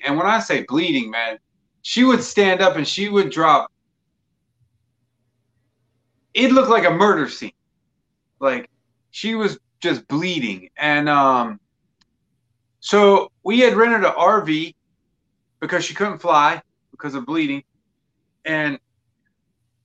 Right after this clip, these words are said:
no doctor in the U S would touch her. And when I say she was, like,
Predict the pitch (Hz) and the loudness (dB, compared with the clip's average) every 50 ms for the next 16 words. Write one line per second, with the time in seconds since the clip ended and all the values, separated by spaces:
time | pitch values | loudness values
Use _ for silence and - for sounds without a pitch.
0 | _ _ _ _ _ - 147 156 170 208 240 262 254 262 254 247 233 233 233 226 | _ _ _ _ _ -14 -10 -4 0 2 4 4 4 4 4 2 2 0 -2 -4
1 | 208 202 196 185 196 202 196 196 190 180 - 143 127 _ _ _ - - 185 196 | -4 -4 -6 -6 -4 -2 -2 -2 -2 -4 -6 -8 -10 _ _ _ -10 -4 -2 -2
2 | 185 185 - 135 123 135 131 _ _ _ _ _ _ - 160 160 165 175 196 220 | -2 -2 -4 -6 -6 -8 -8 _ _ _ _ _ _ -8 -4 -2 -2 0 0 0
3 | 254 240 240 254 220 190 165 - - 208 220 220 214 196 170 - - 160 151 135 | 0 0 0 -2 -2 -2 -4 -6 -6 -6 -4 0 0 0 0 0 -2 0 0 0
4 | 120 - - | 0 -4 -14